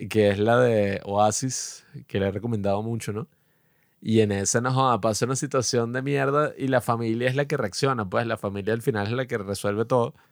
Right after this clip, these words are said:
entre comillas, re-, sí, resolver es lo que hacen. Y, coño, son tan hijos de puta.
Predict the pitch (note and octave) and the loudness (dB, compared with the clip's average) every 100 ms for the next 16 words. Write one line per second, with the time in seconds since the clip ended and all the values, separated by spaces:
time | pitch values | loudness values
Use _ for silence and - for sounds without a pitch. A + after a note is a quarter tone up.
0 | _ _ _ _ - G#2 G#2 G#2+ A#2 B2 | _ _ _ _ -6 0 2 2 2 2
1 | A#2+ A#2 G#2 G#2 - A2+ G#2+ A2 - G#2+ | 0 -2 -4 -4 0 2 2 0 0 0
2 | G#2 G#2 A2 _ _ _ _ _ _ _ | 2 0 -4 _ _ _ _ _ _ _
3 | B2 A2+ A2+ C3 B2+ B2 A2 C3 D#3 _ | 0 2 2 0 4 4 4 -2 -12 _
4 | _ _ _ _ - A2 A#2 C3 A2+ A#2+ | _ _ _ _ -4 2 2 2 -2 -4
5 | G#2+ C3 C#3+ B2+ B2 G2+ F2 D3 C#3+ F#2+ | -2 0 0 0 0 0 4 2 2 -2
6 | F#2+ | -6